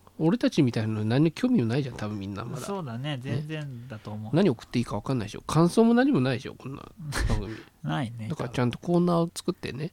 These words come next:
Speaker 2: あー、コーナーをね。
Speaker 1: コーナーを作らせていただいてね。
Speaker 2: うん。
Speaker 1: それに送っていただこうっていう、
Speaker 2: あー。
Speaker 1: そういう回を。
Speaker 2: ぜひね。
Speaker 1: うん。そしたらね、送ってくれた。
Speaker 2: すごい。
Speaker 1: マジで。
Speaker 2: すぐ来る。
Speaker 1: すごい、すごいいいやつを来てくれた。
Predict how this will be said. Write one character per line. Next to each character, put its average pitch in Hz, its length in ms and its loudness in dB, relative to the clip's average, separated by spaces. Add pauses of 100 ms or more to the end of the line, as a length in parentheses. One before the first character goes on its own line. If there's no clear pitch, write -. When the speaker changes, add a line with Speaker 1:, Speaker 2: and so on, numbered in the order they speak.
(120)
Speaker 2:
あ 131 420 -2
ー、 - 40 -10
コ 120 140 -2
ー 120 40 -2
ナ 113 240 -4
ー - 0 -
を 113 80 -6
ね。 170 320 -6 (520)
Speaker 1:
コ 120 160 0
ー - 40 4
ナ 117 80 2
ー - 20 4
を 113 80 2
作 - 160 -6
ら 151 80 2
せ - 80 -8
て 135 60 -2
い 120 40 -2
た 117 120 0
だ 123 100 0
い 131 80 0
て 139 100 2
ね。 185 180 0
Speaker 2:
う 143 60 -2
ん。 120 140 -4 (220)
Speaker 1:
そ 139 140 -2
れ 135 60 -2
に 120 80 0
送 - 180 -8
っ - 20 -20
て - 100 -2
い 127 60 -2
た 143 80 0
だ 123 100 2
こ 208 140 0
う 240 40 2
っ - 20 -8
て - 180 -14
い - 20 -14
う、 110 60 -10
Speaker 2:
あ - 20 0
ー。 123 100 0
Speaker 1:
そ 120 60 2
う 117 220 -2
い - 0 -
う 110 60 -10 (140)
回 110 260 -2
を。 - 280 -14
Speaker 2:
ぜ 123 120 -2
ひ - 140 -8 (100)
ね。 127 200 -4
Speaker 1:
う 120 60 -6
ん。 92 140 -8 (320)
そ - 100 -10
し 156 40 4
た 180 60 10
ら 170 60 12
ね、 151 100 10
送 127 200 2
っ - 20 -14
て 170 80 -2
く 160 80 6
れ 170 80 8
た。 175 400 10 (580)
Speaker 2:
す - 140 2
ご 160 80 12
い。 - 40 10
Speaker 1:
マ 196 160 10
ジ 123 80 -4
で。 - 60 -14
Speaker 2:
す - 240 0
ぐ 185 140 6
来 143 180 6
る。 107 100 2 (120)
Speaker 1:
す - 300 -4
ご 151 120 4
い、 113 80 2
す - 220 -4
ご 180 160 4
い 143 300 2
い - 20 2
い 127 60 2
や 113 100 2
つ - 280 -8
を 92 100 -10
来 - 160 -14
て 101 100 -6
く 95 60 -6
れ 92 80 -8
た。 - 180 -12